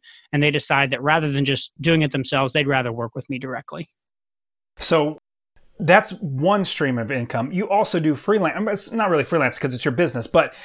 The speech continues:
Speaker 2: you're working for, you have customers or clients that you actually do, like you said, websites and all, all, all these other things as well. So is it something that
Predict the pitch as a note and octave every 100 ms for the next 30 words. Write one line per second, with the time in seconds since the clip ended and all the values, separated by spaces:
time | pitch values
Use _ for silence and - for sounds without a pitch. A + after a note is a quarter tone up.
0 | - - D3+ D3+ F#3 F3+ D#3 F3+ D#3+ D#3+
1 | C#3+ - F#3+ - D3 A#2+ A#2+ D#3+ C3 B2+
2 | A#2+ - - - - E3 E3 A2 - -
3 | D#3 B2+ E3+ D#3 D3+ - C#3 B2 C#3+ C3+
4 | B2+ - - - C#3 C3 - A#2 C3+ C#3
5 | - C#3 B2+ C3 C3 D3+ B2+ E3 G3 F3
6 | F#3 E3+ E3 F#3+ D#3+ E3+ F#3+ D3+ - -
7 | F#3+ D#3 B2+ B2+ E3 B2 - D#3 C#3+ -
8 | - - - F3 D3+ G3 - F3+ F3+ E3
9 | D3+